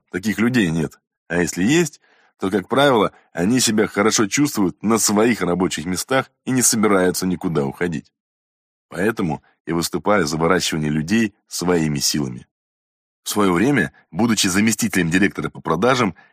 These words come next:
я даже инициировал и возглавил подразделение, которое называлось "Учебный сбытовой блок", сокращённо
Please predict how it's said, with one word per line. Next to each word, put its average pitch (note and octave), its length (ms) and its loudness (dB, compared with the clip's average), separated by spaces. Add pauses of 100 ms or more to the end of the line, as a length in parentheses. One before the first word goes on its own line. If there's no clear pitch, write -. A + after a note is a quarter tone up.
(140)
я F#2 140 0
даже G#2 340 2
инициировал A#2 800 2
и - 180 -2
возглавил G2+ 520 2
подразделение, E2+ 720 -2
которое F#2 340 0
называлось F2 680 0
"Учебный G2+ 500 2
сбытовой E2+ 460 -2
блок", D#2 380 -2
сокращённо F#2+ 680 -4